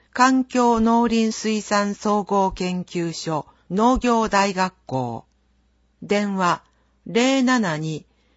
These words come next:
九七九の七零三二。自衛官募集。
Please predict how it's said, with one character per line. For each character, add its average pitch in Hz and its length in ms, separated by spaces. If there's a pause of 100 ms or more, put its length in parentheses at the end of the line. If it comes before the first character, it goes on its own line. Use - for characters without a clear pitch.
(200)
九 277 300
七 226 360
九 196 360
の 143 240 (280)
七 226 380
零 190 320
三 170 520
二。 156 240 (1800)
自 170 160
衛 285 340
官 170 380
募 151 120
集。 170 560